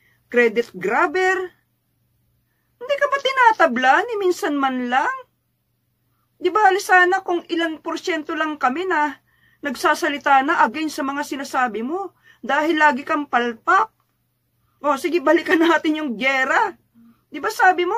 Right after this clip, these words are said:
nineteen forty-seven, ah, yun, nineteen forty-seven, giyera pa rin sa Pilipinas?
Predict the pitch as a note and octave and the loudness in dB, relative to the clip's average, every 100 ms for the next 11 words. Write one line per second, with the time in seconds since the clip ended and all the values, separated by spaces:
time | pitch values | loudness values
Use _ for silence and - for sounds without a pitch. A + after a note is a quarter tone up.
0 | A#4 - _ D#4 E4+ E4+ E4+ E4+ D#4+ D4+ | -6 -10 _ -4 -4 -2 -2 -2 -6 -8
1 | D#4+ - C#4+ - B3+ A#3 G3+ C#4+ F4+ B3+ | -8 -2 -2 4 4 4 2 0 -2 -2
2 | C4 D4+ C#4+ C#4+ C#4 C#4 C#4 A3+ C#4+ A4 | -4 -6 -8 -8 -8 -8 -6 -6 -6 -10
3 | F#4 _ _ _ _ _ A3+ D#4+ D4+ D4+ | -12 _ _ _ _ _ -2 2 2 0
4 | C#4+ D4 D4+ C4 B3+ C4+ C4 C#4 A#4 - | -2 -2 -4 -6 -8 -8 -8 -6 -6 -10